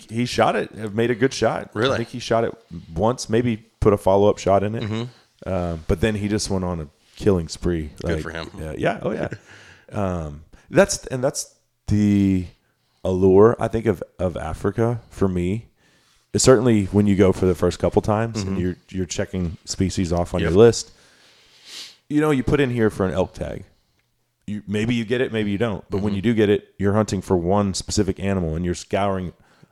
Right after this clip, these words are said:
Speaker 1: a mountainside
Speaker 2: Yep.
Speaker 1: for one animal, for one, uh, one shot. Just give me one attempt on this
Speaker 2: Mm-hmm.
Speaker 1: hunt. And, uh, you go to Africa, and it's like, "Well, I'm hunting impala, but, ooh, uh, the tracker said there's a Cape buffalo track here, so
Speaker 2: Mm-hmm.
Speaker 1: let's do that." Or,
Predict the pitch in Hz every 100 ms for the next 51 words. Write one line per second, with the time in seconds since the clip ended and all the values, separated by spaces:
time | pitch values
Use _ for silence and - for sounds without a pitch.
0 | _ 101 98 107 107 90 87 80 80 85
1 | 90 92 - 110 98 104 104 98 90 -
2 | 101 101 90 87 90 90 90 98 95 -
3 | - - 104 107 101 - 95 82 - -
4 | 98 - 113 101 120 127 110 107 85 87
5 | 82 95 85 - _ _ _ _ _ _
6 | _ _ - 90 87 92 95 104 90 98
7 | - 92 87 - 85 82 101 147 151 -
8 | 107 104 110 107 104 101 98 98 95 -
9 | _ _ _ 104 104 101 107 92 98 -
10 | 247 - - - - 90 90 87 85 82
11 | 110 107 92 - 87 90 82 - 104 92
12 | 92 - 85 78 - 76 - 76 - 78
13 | 78 - 101 - 95 90 95 90 87 87